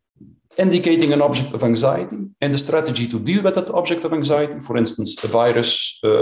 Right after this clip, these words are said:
lockdowns to deal with a virus, or concentration camps to deal with the Jews, or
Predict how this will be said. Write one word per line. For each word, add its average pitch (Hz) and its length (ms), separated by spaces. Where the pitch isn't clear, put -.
lockdowns 120 420
to 117 80
deal 117 200
with 120 100
a 113 60
virus, 117 500
or 107 360
concentration 123 640
camps 104 220
to 117 100
deal 113 220
with 110 100
the 113 80
Jews, 131 560
or 110 380